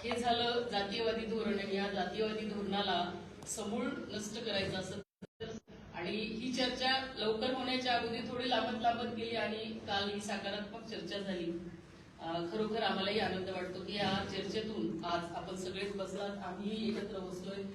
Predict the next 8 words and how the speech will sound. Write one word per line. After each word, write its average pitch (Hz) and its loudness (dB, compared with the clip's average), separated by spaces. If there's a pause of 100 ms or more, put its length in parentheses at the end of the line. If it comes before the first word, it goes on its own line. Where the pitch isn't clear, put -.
(260)
आणि 175 0
उद्या 196 0
याच्यातून 190 -2
कार्यकर्त्यांना, 190 -2
जी 175 -2
कार्यकर्त्यांची 185 0
निवडणूक 214 0
असते - -4